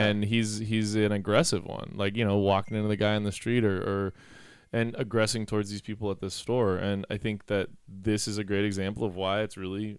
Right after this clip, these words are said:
you know, valuable to have access to the technology we have in our pockets.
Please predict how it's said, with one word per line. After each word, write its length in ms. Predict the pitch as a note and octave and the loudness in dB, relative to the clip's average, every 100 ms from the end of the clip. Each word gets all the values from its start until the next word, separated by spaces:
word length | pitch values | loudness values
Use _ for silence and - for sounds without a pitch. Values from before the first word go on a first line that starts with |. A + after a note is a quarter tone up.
| - | -14
you 140 | - G2+ | -10 -10
know, 80 | |
valuable 460 | G#2 F#2 A2 A#2+ F2+ | -8 -4 -2 -2 -6
to 140 | - F2+ | -10 -8
have 460 | F2 F2 F2 - - _ _ - | -6 -6 -8 -12 -20 _ _ -4
access 500 | F#2+ F#2 - G2 F2 | 0 0 0 -2 -2
to 100 | - | -4
the 100 | F#2 | -4
technology 520 | - F#2+ F#2+ F#2 F2+ F#2 | -4 -2 0 0 2 2
we 100 | F#2 | 2
have 180 | F#2 F#2 | 2 0
in 60 | |
our 100 | F#2 | -2
pockets. 720 | F2+ F#2 G2 G2 G2 - - | -2 -2 -2 -2 -6 -8 -12